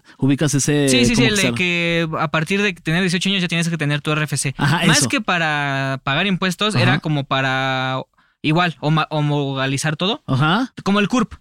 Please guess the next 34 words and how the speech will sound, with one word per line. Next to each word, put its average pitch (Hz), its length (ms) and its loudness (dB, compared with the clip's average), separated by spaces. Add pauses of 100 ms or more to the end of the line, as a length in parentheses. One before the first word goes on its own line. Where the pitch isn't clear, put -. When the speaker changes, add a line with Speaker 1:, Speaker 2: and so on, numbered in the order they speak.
Speaker 2:
que 170 100 -2
fuera 202 240 2
ya 185 140 -2
como 185 180 2
un 175 360 0
papel 160 380 0
más 147 240 0
como 139 220 0
Speaker 1:
Ok, 135 120 0
Speaker 2:
el 135 120 4
curp, 131 80 4
Speaker 1:
ok. 120 60 0
Speaker 2:
que 151 100 2
todos 196 260 2
estuvieran 180 280 0
registrados 170 580 -2 (180)
para 135 220 0
que 139 100 -4
en 139 100 2
su 139 100 0
momento, 165 340 0
cuando 127 200 -2
empiecen 160 440 0
a 156 320 0
generar 160 280 0
ingresos, 202 440 -2 (300)
ya 151 160 0
estén 143 240 0
registrados. 143 440 0
Speaker 1:
A 170 60 4
partir 180 220 2
de 190 100 2
los 156 140 2
dieciocho. 131 580 0